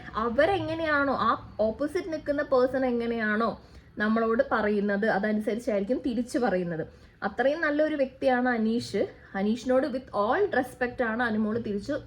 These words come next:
റിപ്ലൈ കൊടുത്തത്. അല്ലാതെ ശൈത്യ, ആ, ഈ പറയുന്ന പോലെ മുഖത്തടിച്ച പോലെ സംസാരിക്കുക, അത് ശൈത്യന്റെ മാനേഴ്സ്, ശൈത്യ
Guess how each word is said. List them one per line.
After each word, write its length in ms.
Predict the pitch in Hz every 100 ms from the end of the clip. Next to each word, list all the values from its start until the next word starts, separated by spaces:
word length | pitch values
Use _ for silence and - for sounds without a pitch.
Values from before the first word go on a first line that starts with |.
| - -
റിപ്ലൈ 300 | 240 247 254
കൊടുത്തത്. 400 | 220 196 185 156 - - - - -
അല്ലാതെ 360 | 254 226 240 277
ശൈത്യ, 680 | 294 247 220 254 - 320 330 - -
ആ, 640 | - - - 220 220 208 -
ഈ 180 | 247
പറയുന്ന 340 | 247 240 240 240
പോലെ 220 | 233 233
മുഖത്തടിച്ച 540 | 226 233 233 247 240
പോലെ 260 | 226 220 233
സംസാരിക്കുക, 520 | 233 226 233 214 214
അത് 100 | 208
ശൈത്യന്റെ 840 | 339 349 240 240 - 359 359 349
മാനേഴ്സ്, 580 | 311 233 190 180 185 180
ശൈത്യ 680 | 190 220 233 247 - 339